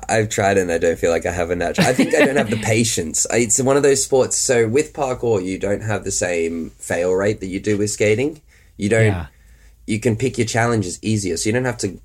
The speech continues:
Speaker 1: start with ollie. You can
Speaker 2: Yeah.
Speaker 1: start with rolling on the floor. And an ollie, like, I spent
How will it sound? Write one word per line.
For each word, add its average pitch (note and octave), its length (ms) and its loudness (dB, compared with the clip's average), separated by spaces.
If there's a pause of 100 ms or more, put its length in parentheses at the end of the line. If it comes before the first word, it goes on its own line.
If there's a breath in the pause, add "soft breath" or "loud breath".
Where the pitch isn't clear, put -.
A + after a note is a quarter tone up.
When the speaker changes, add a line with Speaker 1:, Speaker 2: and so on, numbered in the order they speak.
(320)
Speaker 1:
start G2 440 0
with F2+ 220 -6
ollie. E2+ 340 -2 (140)
You F2+ 120 -8
can G2 140 -2
Speaker 2:
Yeah. G#2+ 140 -2
Speaker 1:
start G2 240 2
with F2 140 -4
rolling F2 420 2
on E2 140 -2
the D#2 60 -8
floor. D#2+ 440 -2 (500)
And F#2 400 0
an G#2 180 0
ollie, B2 280 4
like, F2+ 180 -2
I A2 80 0
spent A2+ 400 -2